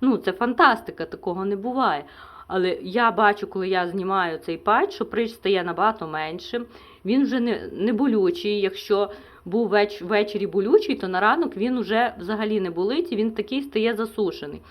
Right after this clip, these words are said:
Потім Я можу цю процедуру декілька раз повторити, і в мене взагалі він зникає. Ну, звичайно, може бути,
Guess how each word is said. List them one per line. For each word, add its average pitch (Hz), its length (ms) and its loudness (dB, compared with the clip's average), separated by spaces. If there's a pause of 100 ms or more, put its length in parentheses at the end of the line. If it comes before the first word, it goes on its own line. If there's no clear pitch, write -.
(540)
Потім 269 440 0 (760)
Я 220 200 2
можу 233 280 0
цю 214 200 -6
процедуру 208 520 -4
декілька 196 420 -2
раз 185 140 2
повторити, 240 600 -2
і 196 80 4
в 180 60 0
мене 240 260 0
взагалі 196 400 -2
він 214 160 0
зникає. 185 680 0 (300)
Ну, 185 60 -2
звичайно, 254 480 2
може 233 280 -2
бути, 214 400 0